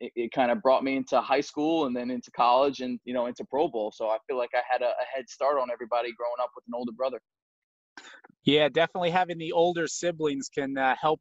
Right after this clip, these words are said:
Speaker 2: with one's development. I've seen that a bunch in sports, and really cool to hear about. I like you, uh, talking about staying up the middle and, uh, just
Speaker 1: <laughs>
Speaker 2: because of the dynamic of the field you grew up playing on, 'cause of the trees probably overhanging.
Speaker 1: Yeah, I mean, it was like it, you had the street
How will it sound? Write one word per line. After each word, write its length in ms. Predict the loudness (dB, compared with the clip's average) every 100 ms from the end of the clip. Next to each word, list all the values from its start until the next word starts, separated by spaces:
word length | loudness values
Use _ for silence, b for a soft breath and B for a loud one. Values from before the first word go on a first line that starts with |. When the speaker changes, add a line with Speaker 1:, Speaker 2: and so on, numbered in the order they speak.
| -2
Speaker 2:
with 200 | -2 -2
one's 360 | -2 -2 -2 -2
development. 680 | -2 2 4 2 -2 -4 -2
I've 180 | -2 -4
seen 200 | -6 -2
that 140 | -2
a 40 |
bunch 360 | 0 -2 -2 -6
in 120 | -6
sports, 580 | -6 -2 0 0 -2 -4
and 260 | -2 -2 0
really 280 | 4 4 4
cool 160 | 2 2
to 60 |
hear 160 | 2 0
about. 240 | 4 4
I 80 | 2
like 220 | 0 -4 -6
you, 300 | -10 -4 -2
uh, 220 | 0 -2 _
talking 260 | 0 0 0
about 240 | 0 0
staying 360 | -4 -4 -4 -4
up 100 | -6
the 60 | -8
middle 380 | -4 0 0 0
and, 200 | 0 -2 -6 b b b 2
uh, 200 | 2 4
just 200 | 0 0
Speaker 1:
<laughs> 0 |
Speaker 2:
because 280 | 2 0 0
of 60 |
the 80 | -2 2
dynamic 540 | 2 0 -4 -4 -2
of 80 | -2
the 80 | -2
field 320 | 2 2 2
you 120 | -2
grew 180 | 0 2
up 80 | 2
playing 300 | 4 2 2 -4
on, 160 | -4
'cause 180 | -4 -4
of 80 | -4
the 120 | -6 -8
trees 400 | -8 -6 -6 -2
probably 360 | 2 2 2
overhanging. 640 | 0 0 0 -2 -4 -10 -16 _ _ _ _ _
Speaker 1:
Yeah, 240 | 0 0 0
I 80 | -2
mean, 200 | -2 0
it 60 |
was 160 | 0 2
like 200 | 2 2
it, 120 | -2 -6 b
you 140 | -2
had 160 | 0 0
the 60 | -2
street 340 | -2 0